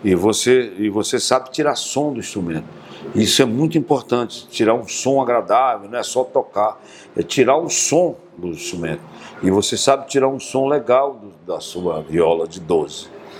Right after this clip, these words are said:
Eu fiquei totalmente lisonjeado com aquilo, com o elogio do, do maestro Chiquinho de Moraes, o grande Chiquinho do acordeon. E o Arnaud me deu a chance de colocar o mil novecentos e sessenta e oito,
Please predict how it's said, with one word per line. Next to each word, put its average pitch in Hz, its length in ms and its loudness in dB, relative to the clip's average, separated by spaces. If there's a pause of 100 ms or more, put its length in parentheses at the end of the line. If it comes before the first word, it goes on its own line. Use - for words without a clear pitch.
(600)
Eu 78 100 2
fiquei 92 440 2 (160)
totalmente 101 460 -2
lisonjeado 92 680 0
com 117 120 -4
aquilo, 85 420 -6 (560)
com 92 100 2
o 95 60 6
elogio 95 640 2
do, 127 280 2
do 101 140 -2
maestro 98 720 -2
Chiquinho 107 480 -4
de 104 80 0
Moraes, 107 540 0 (460)
o 92 80 0
grande 95 360 0
Chiquinho 113 420 -2
do 107 120 4
acordeon. 127 580 0 (460)
E 156 100 6
o 175 100 6
Arnaud 185 420 0
me 196 100 -4
deu 185 300 2
a 170 60 2
chance 160 560 -2
de 107 140 -10
colocar 123 420 2
o 120 80 0
mil 131 180 -8
novecentos 117 480 -4
e - 20 -8
sessenta 95 420 -2
e - 20 6
oito, 113 400 2